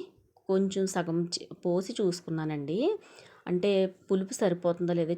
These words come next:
చెక్ చేసుకోవచ్చు. ఎందుకంటే చింతపండు అన్నీ కూడా ఒకేలాగా ఉండవు కదండి. ఒక్కోసారి పులుపు తక్కువగా ఉంటుంది, ఒక్కోసారి ఎక్కువగా ఉంటుంది. So అలా అయితే సగం పోసి చూసుకుంటే మనకి పులుపు ఎక్కువ అవ్వడం, తక్కువ అవ్వడం అనేది జరగదు. అలాగా చింతపండు రసం పోసేసుకొని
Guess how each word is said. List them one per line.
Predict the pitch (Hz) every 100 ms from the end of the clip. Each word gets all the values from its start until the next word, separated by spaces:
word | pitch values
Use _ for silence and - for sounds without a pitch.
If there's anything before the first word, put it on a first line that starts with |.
| 170
చెక్ | 156 -
చేసుకోవచ్చు. | 156 - 151 147 - 214 208
ఎందుకంటే | 175 175 170 185
చింతపండు | 175 156 165 190 185
అన్నీ | 160 165 180 185
కూడా | 175
ఒకేలాగా | 170 165 170 165
ఉండవు | 160 156 160
కదండి. | 156 156 196 359 370 - - - 156
ఒక్కోసారి | - 175 170 151 160 160 160 _ -
పులుపు | 170 170 -
తక్కువగా | 175 170 165 165
ఉంటుంది, | 165 165 208 262
ఒక్కోసారి | 190 190 180 202 233
ఎక్కువగా | 190 165 151 147
ఉంటుంది. | 139 135 127 127 - - - _
So | - 220
అలా | 190 180 175
అయితే | 175 220
సగం | 202 180 175 180
పోసి | 170 190
చూసుకుంటే | 208 190 - 185 208
మనకి | 247 190 175
పులుపు | 185 214 208 214
ఎక్కువ | 180 180 180
అవ్వడం, | 175 180 185
తక్కువ | 175 165 165
అవ్వడం | 160 160
అనేది | 165 202
జరగదు. | 202 139 139 117 - _ - _ _ -
అలాగా | 175 180 180 175 170 160 - - -
చింతపండు | 180 180 196 190 175
రసం | 170 175
పోసేసుకొని | 170 165 165 - 160 156